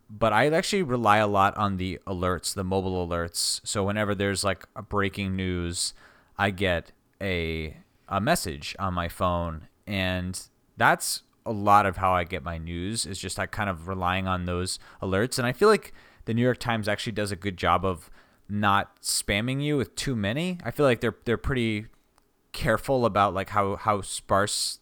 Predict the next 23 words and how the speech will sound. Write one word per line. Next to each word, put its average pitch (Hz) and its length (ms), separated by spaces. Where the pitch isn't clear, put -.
they 117 180
are. 123 340
Um, 92 640
so 123 200
I, 131 320
I'm 135 140
happy 120 420
with 87 180
that. 78 220
I 92 60
feel 120 160
like 104 180
that's 101 420
a 123 80
good 95 320
way 95 340
to, 90 360
like, 85 220
yes, 127 340
I 120 100
hear 117 220
about 110 260
things, 107 600